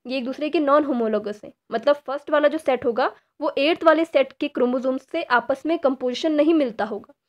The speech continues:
तो ये नॉन होमोलॉगस क्रोमोसोम हुए और नॉन होमोलॉगस क्रोमोसोम दो अलग-अलग लिंकेज ग्रुप हुए और इनके बीच में जेनेटिक मटेरियल का ट्रांसफर, अ,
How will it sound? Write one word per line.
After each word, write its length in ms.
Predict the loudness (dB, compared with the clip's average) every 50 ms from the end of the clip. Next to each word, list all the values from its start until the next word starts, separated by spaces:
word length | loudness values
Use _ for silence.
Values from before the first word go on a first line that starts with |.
| -20 _ _ _ _
तो 60 | -6
ये 180 | -4 -2 -2 -2
नॉन 300 | 0 2 2 2 2 4
होमोलॉगस 520 | 2 2 4 4 4 4 4 2 0 -4
क्रोमोसोम 500 | -4 -4 -2 0 0 0 2 2 2 2
हुए 260 | 2 0 0 0 0 0 -4 _ _ _ _ _ _ -6
और 140 | -6 -6 -4
नॉन 260 | -4 -4 -4 -4 -4
होमोलॉगस 520 | -6 -6 -6 -4 -4 -4 -4 -4 -6 -8
क्रोमोसोम 520 | -6 -4 -4 -2 -2 -2 -2 0 0 0 0
दो 240 | 2 2 4 4 4
अलग-अलग 560 | 4 2 2 2 4 4 4 4 4 4 2
लिंकेज 440 | 2 -2 -2 -2 -4 -4 -6 -6 -6
ग्रुप 220 | -8 -10 -10 -8 -8
हुए 140 | -10 -10 -10 _ _ _ -6
और 140 | -4 -2
इनके 340 | -2 -2 -2 0 2 2 2
बीच 280 | 4 4 2 2 2 2
में 120 | 0 0
जेनेटिक 360 | 2 2 2 0 0 -2 -2
मटेरियल 480 | -2 -2 -2 -2 -4 -4 0 0 0 2
का 120 | 2 0
ट्रांसफर, 920 | 0 0 0 -2 0 0 -2 -6 -10 _ 2 4 4 4 4 0 -6 -8
अ, 160 | -6 -4 -4